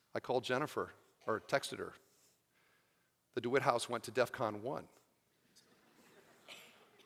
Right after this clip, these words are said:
Why? There's a danger. Let's be on our guard. My dear friend, Christian,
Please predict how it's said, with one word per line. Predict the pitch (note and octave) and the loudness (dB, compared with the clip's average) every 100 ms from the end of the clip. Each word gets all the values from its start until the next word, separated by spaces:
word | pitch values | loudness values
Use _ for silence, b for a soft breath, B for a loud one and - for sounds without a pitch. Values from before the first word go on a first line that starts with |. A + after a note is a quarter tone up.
| - - - _ _ _ _ _ _ _ _ _ _ _ _ _ _ _ | -20 -20 -20 _ _ _ _ _ _ _ _ _ _ _ _ _ _ _
Why? | D#3 E3 A2 - _ _ _ _ _ | -2 -2 -4 -12 _ _ _ _ _
There's | G#2 G#2 | -10 -8
a | |
danger. | G2 A2+ A#3 - D#3+ - _ _ _ _ _ _ _ _ _ _ _ _ _ _ _ _ _ _ _ _ - | -10 -10 -10 -10 -12 -12 _ _ _ _ _ _ _ _ _ _ _ _ _ _ _ _ _ _ _ _ -14
Let's | - | -12
be | G#2 G2 | -6 -6
on | G2+ | -6
our | G2 | -8
guard. | G2+ D3 - _ _ _ _ _ _ _ _ _ _ _ _ _ _ _ _ _ _ | -10 -14 -16 _ _ _ _ _ _ _ _ _ _ _ _ _ _ _ _ _ _
My | C3+ | -8
dear | D3 | -6
friend, | C#3+ D#3 C3+ G#2+ | -4 -2 -2 -4
Christian, | D#3+ - A#2 F#2 | -4 -4 -4 -8